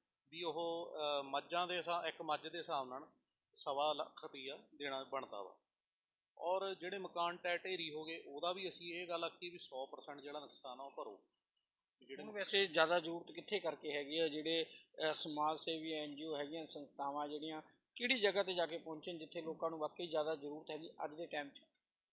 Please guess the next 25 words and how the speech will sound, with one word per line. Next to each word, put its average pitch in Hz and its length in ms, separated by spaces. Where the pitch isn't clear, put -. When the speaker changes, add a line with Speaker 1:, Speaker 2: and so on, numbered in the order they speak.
Speaker 1:
ਦੇਖੋ 131 280
ਜੀ, 165 400
ਜ਼ਰੂਰਤ 131 500
ਤਾਂ 147 440
ਆਪਾਂ 135 280
ਨੂੰ 151 320
ਦੇਖਣਾ 131 380
ਪੈਣਾ, 127 280
ਜ਼ਰੂਰਤ 131 440
ਹਰੇਕ 135 220
ਪਾਸੇ 120 380
ਆ। 87 80
ਜੇ 156 80
ਆਪਾਂ 151 220
ਕਹੀਏ 156 400
ਆਪਾਂ 156 320
ਇੱਕ - 240
ਬੰਨੇ 147 320
ਹੋ 131 160
ਜਾਈਏ, 143 280
ਉਹ 139 160
ਵੀ 151 100
ਨਹੀਂ 156 120
ਗੱਲ 127 200
ਚੱਲਣੀ। 120 320